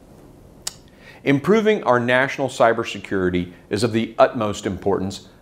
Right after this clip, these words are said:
but we cannot ignore the need to hold adversarial nations accountable for any malicious cyber activity. Adversaries like Russia are creating safe havens for bad actors, including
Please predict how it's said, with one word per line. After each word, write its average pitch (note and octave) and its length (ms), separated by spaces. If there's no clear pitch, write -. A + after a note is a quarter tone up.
but B2+ 100
we D#3 160
cannot F#3 480
ignore G#2+ 420
the G2 120
need G#2 500
to G#2 100
hold B2 560
adversarial D3+ 760
nations B2 440
accountable G#2 640
for - 340
any E3 280
malicious G#2+ 760
cyber G2 440
activity. A2 520
Adversaries C#3 580
like A2 180
Russia A#2+ 460
are E3 100
creating D3 500
safe F3+ 320
havens A2 500
for - 140
bad A2 280
actors, - 480
including C3+ 720